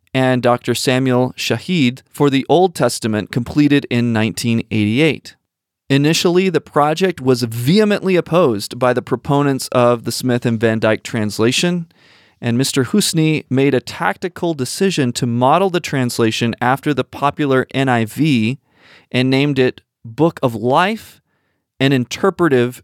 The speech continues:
translation. So the result was wide acceptance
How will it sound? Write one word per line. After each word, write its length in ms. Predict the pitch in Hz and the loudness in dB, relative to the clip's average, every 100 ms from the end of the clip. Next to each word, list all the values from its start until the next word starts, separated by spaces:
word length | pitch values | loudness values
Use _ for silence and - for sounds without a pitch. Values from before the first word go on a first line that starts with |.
| - | -14
translation. 920 | - 117 107 131 139 131 - - - _ _ _ _ - | -2 -2 0 2 2 2 -4 -10 -18 _ _ _ _ -6
So 140 | - | 0
the 140 | 170 170 | 2 4
result 460 | 170 170 233 - | 4 4 2 2
was 380 | 147 151 151 127 | -2 2 2 0
wide 400 | 117 120 147 220 | -6 0 2 2
acceptance 800 | 220 - 131 - 127 123 120 - | 0 0 0 0 -2 -2 -4 -8